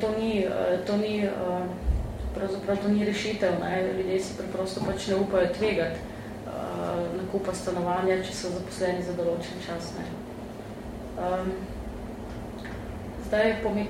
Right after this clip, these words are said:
pomembna plat-, pomembna posledica fleksibilnega dela je tudi nemožnost načrtovanja prostega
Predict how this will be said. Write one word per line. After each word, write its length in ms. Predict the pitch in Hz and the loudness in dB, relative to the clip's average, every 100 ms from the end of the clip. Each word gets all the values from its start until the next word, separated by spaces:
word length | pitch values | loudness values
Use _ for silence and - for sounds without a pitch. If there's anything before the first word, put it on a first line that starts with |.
| - | 2
pomembna 360 | 214 240 233 202 | 4 6 6 4
plat-, 300 | 208 208 208 - 180 - | 4 4 2 -2 -4 -2
pomembna 340 | 196 233 233 202 190 | 2 4 6 4 2
posledica 500 | - - 226 208 196 180 - | -2 4 6 6 4 -2 -2
fleksibilnega 600 | - 196 208 208 214 196 196 | -4 -4 0 2 2 2 4
dela 200 | 214 208 | 6 6
je 120 | 196 | 6
tudi 360 | 208 - 208 202 | 2 -2 0 2
nemožnost 540 | 214 208 208 208 202 | 4 4 4 2 0
načrtovanja 560 | 190 190 - 202 208 202 | -2 -4 -2 2 4 4
prostega 400 | 190 185 - 190 | 2 0 2 2